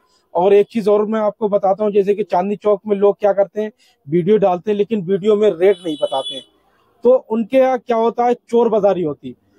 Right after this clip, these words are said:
तो आपको चोर बाजारी से बचना है। जो rate डाले ना लहंगे के, समझ लो वही original है। हमारे हर लहंगे के, हर reel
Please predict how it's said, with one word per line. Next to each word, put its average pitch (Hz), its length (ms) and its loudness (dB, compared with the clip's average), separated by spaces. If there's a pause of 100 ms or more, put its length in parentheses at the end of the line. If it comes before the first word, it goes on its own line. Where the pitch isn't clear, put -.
(240)
तो 240 40 0
आपको 240 540 0
चोर 247 360 0
बाजारी 220 420 0
से 240 160 -2
बचना 185 480 -4
है। 123 100 -6 (1400)
जो 214 220 2
rate 247 220 2
डाले 208 360 0
ना 254 240 -4 (540)
लहंगे 208 300 2
के, 247 100 2
समझ 208 260 0
लो 233 160 2
वही 208 300 2
original 151 400 0
है। 123 160 -6
हमारे 208 320 0
हर 202 200 -4
लहंगे 190 340 0
के, 214 220 -2
हर 190 220 -2
reel 185 260 -6